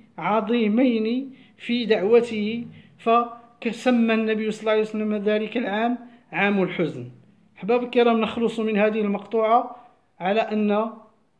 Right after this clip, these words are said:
دعوة الله عز وجل لا يق-، ينفع معها حصار إن كانت صادقة. ثانيا، وهو أن، آه،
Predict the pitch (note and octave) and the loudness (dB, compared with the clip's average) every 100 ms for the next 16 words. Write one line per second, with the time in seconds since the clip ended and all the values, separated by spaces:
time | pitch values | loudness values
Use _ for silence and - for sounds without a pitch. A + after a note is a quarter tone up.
0 | _ _ F3 A#3+ A#3 A3+ G#3+ A3 G#3 G#3 | _ _ -2 0 2 0 2 4 4 2
1 | G3+ F3+ G#3 G3+ F#3+ G#3+ A3+ A#3+ A#3+ - | 0 -2 0 0 0 -2 0 0 -2 -10
2 | - _ _ _ _ _ - F#3+ G#3 A#3 | -20 _ _ _ _ _ -10 -2 0 0
3 | A#3 - _ _ _ _ _ _ F3+ G#3+ | -4 -12 _ _ _ _ _ _ -4 -4
4 | - - G#3 A#3+ A3 - G#3 A3 G#3+ G#3+ | -4 -6 0 2 2 0 0 2 2 0
5 | G3 G3 A3 G#3+ G3+ A#3 A3+ - G#3 G3 | 0 -2 -2 -2 2 4 4 2 -2 -2
6 | E3 G#3+ G#3 G3+ - G3+ F3+ F3 C#3+ C3 | 0 0 0 -2 -2 -2 -2 -4 -6 -10
7 | - _ _ _ _ _ - A#3 A#3+ A#3 | -14 _ _ _ _ _ -2 0 0 0
8 | A#3+ B3 G3+ G3 A3 A3 G#3 G#3+ G#3+ A3+ | -2 -2 -2 0 2 2 0 0 0 -2
9 | A3+ - _ _ _ _ _ A3 F#3+ F3+ | -4 -18 _ _ _ _ _ -6 -2 -2
10 | - - | -4 -12